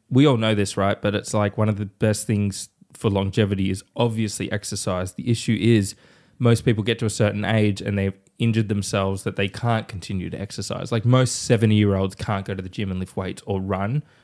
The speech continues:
Uh, but you get those odd cases that do, you know, you see 'em out there running or you see 'em lifting,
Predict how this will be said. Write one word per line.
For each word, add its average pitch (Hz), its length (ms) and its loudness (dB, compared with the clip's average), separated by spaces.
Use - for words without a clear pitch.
Uh, 95 300 2
but 104 160 -4
you 107 80 -2
get 123 140 2
those 113 180 4
odd 113 180 2
cases 120 440 0
that 120 280 -4
do, 107 120 0
you 131 360 4
know, 113 120 6
you 120 140 2
see 113 220 2
'em 107 140 4
out 104 160 0
there 110 160 0
running 107 420 0
or 101 60 2
you 104 80 0
see 110 220 0
'em 101 140 -2
lifting, 107 440 -4